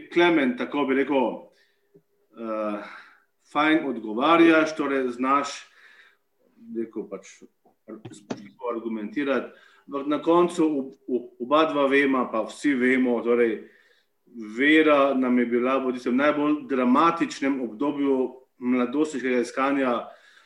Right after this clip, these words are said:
dana, dana v obliki teh najbolj pristnih odnosov znotraj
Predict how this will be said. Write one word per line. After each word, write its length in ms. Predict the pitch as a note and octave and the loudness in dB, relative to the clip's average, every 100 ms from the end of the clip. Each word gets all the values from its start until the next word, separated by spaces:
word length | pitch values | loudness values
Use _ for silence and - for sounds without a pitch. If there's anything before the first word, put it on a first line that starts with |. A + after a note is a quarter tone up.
| _ _ _ _ | _ _ _ _
dana, 920 | C3 E3+ F#3+ F#3+ F#3+ F3 E3 D#3 D#3 - _ _ D#3 | -4 2 4 6 6 6 6 4 -2 -10 _ _ -18
dana 720 | C3+ D#3+ E3 E3 E3 D#3 D#3 D3 C3+ | -2 2 4 4 2 2 2 0 -2
v 160 | C3+ | -4
obliki 960 | C#3+ C#3 B2 C3+ D3+ D#3 D3+ C#3 C3 - | -2 -2 -2 2 4 2 2 0 0 -2
teh 300 | C#3+ C#3+ - | -2 -2 -4
najbolj 800 | C#3+ C#3+ C3+ C3+ C#3 C#3 C#3 C3+ - _ _ C#4 - _ _ _ _ _ _ _ _ _ - | -2 -2 0 0 2 2 0 -4 -12 _ _ -20 -20 _ _ _ _ _ _ _ _ _ -6
pristnih 580 | D3 F3+ E3 - C#3 B2+ | 2 2 2 0 -2 0
odnosov 800 | B2 A#2+ C#3 D#3 D3+ - C3+ A#2+ B2+ | -4 -2 0 2 0 -2 -2 -2 -2
znotraj 340 | C#3 C#3 | -4 -2